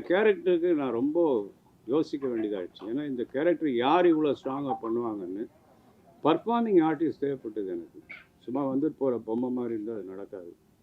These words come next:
சிம்ரனை வர வச்சோம், அவங்க வந்து ஒத்துக்கிட்டு பண்ணாங்க. அதே மாதிரி பிரசாந்துக்கு ஒரு அழகான பதுமை மாதிரி, பொம்மை மாதிரி ஒரு கே-, கேரக்டர் தேவைப்பட்டது.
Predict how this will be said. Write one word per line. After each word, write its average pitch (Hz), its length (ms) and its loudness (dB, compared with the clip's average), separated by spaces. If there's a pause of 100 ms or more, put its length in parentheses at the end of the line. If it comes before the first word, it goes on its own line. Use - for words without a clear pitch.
(120)
சிம்ரனை 127 380 -2
வர 107 240 -4
வச்சோம், 117 360 -8 (300)
அவங்க 104 140 -10
வந்து 104 280 -4 (440)
ஒத்துக்கிட்டு 101 560 -8
பண்ணாங்க. 98 500 -10 (880)
அதே 170 240 8
மாதிரி 175 320 10
பிரசாந்துக்கு 156 560 4
ஒரு 143 220 2
அழகான 135 460 -2
பதுமை 151 420 4
மாதிரி, 147 320 2
பொம்மை 156 280 4
மாதிரி 151 280 2
ஒரு 117 240 -4
கே-, 110 260 -2
கேரக்டர் 120 420 -6
தேவைப்பட்டது. 110 600 -4